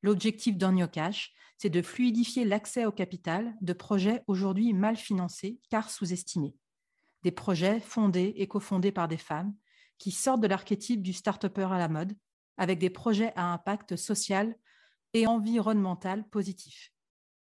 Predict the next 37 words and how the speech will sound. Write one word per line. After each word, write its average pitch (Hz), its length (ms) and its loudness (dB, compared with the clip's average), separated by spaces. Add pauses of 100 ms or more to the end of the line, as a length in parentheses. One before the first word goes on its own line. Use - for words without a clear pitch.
Mal 185 160 2
financés 190 760 0
et 220 120 2
donc 170 400 -2
qui 226 100 2
ne 202 60 4
peuvent 220 180 0
se 226 80 -2
développer 185 540 0
à 196 80 -2
la 180 100 2
mesure 185 320 0
de 208 80 0
leur 180 160 0
réel 190 380 -2
potentiel. 165 500 -10 (800)
Imen 208 320 6
est 226 160 2
aussi 190 220 0
à 190 40 4
l'origine 185 420 4
de 208 60 4
l'initiative 190 720 -2 (100)
Elle 208 180 2
Compte, 202 380 -4 (400)
qui - 160 2
met 208 120 6
en 190 140 6
avant 180 320 2
des 190 160 0
entrepreneurs 196 680 -2
à 185 100 0
impact 190 400 -6
social 214 640 -2 (340)
et 226 140 4
environnemental 196 960 0
positif 202 580 -4